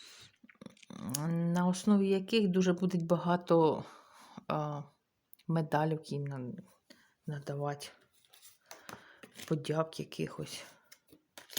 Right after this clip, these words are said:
А, але ж дивіться, а,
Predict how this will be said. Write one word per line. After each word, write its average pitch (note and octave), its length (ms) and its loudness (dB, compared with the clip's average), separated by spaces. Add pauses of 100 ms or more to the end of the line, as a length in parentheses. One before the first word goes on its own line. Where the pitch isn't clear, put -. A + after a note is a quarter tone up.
(1000)
А, D#3+ 280 -4 (100)
але B3+ 300 2
ж - 180 -2
дивіться, D#3+ 480 -2 (1160)
а, D#3+ 280 0